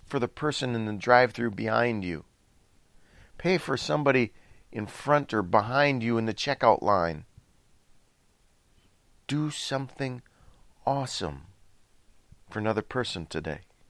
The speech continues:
So I,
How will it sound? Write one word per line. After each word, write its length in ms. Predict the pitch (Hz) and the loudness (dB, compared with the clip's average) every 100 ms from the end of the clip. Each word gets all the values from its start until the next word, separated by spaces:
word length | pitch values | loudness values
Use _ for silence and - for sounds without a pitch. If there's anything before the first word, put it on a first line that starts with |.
| - - _ _ _ _ _ _ _ _ _ _ _ _ _ _ _ _ _ _ - - - | -20 -20 _ _ _ _ _ _ _ _ _ _ _ _ _ _ _ _ _ _ -20 -20 -12
So 140 | - | 4
I, 160 | 147 151 | 6 4